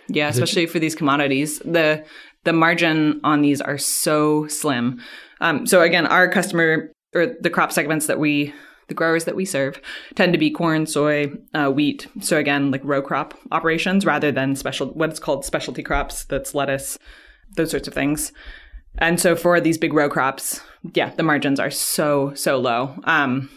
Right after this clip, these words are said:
Speaker 1: you know, I don't know, it depends, but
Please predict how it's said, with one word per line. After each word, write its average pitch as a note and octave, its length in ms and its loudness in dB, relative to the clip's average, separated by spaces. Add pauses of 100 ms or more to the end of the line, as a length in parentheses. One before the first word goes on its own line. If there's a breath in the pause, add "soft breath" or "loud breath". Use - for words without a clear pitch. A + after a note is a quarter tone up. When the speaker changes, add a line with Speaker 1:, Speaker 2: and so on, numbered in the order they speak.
(220 loud breath)
Speaker 1:
you F3+ 100 2
know, D3 200 2
I D#3 80 -2
don't C#3+ 140 0
know, D3 240 -2 (480)
it E3 240 -2
depends, E3 460 -2
but D3+ 300 0